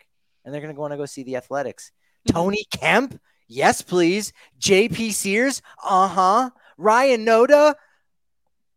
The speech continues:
Speaker 1: Front row,
Speaker 2: No,
Speaker 1: please.
Speaker 2: duh.
Speaker 1: You know,
Speaker 2: Yeah.
Speaker 1: all these guys. Yeah.
Speaker 2: <laughs> That'll be fun. Yeah, that'll be a fun weekend. But yeah, I think, um, uh, that is probably one of the bigger things that's gonna pull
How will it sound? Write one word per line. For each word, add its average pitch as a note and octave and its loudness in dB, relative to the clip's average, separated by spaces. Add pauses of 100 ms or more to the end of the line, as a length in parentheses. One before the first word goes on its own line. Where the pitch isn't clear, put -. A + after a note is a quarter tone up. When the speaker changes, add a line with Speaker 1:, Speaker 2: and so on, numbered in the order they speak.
(260)
Speaker 1:
Front C4 0
row, C4+ 8
Speaker 2:
No, E4 4
Speaker 1:
please. A#3+ -2
Speaker 2:
duh. B3+ 0
Speaker 1:
You E3+ -14
know, - -8
Speaker 2:
Yeah. B3 -2 (380)
Speaker 1:
all F3 -4
these B2 -12
guys. F#2+ -18
Yeah. C#3 -8
Speaker 2:
<laughs> - -
That'll - -6
be - -
fun. A3+ 0
Yeah, D#4+ 0
that'll G4 -4
be F#4 -6
a E4 -8
fun B3+ -8
weekend. G3+ -12
But A#3+ -10
yeah, A#3 -6
I A3+ -6
think, C#4 -8
um, A3 -4
uh, G3 -10 (720)
that A3+ -2
is A3 -12 (500)
probably G#3 -12
one G3 -16
of F#3+ -16
the F#3 -18
bigger F3 -20
things - -20
that's - -20
gonna D4+ -20
pull D4 -12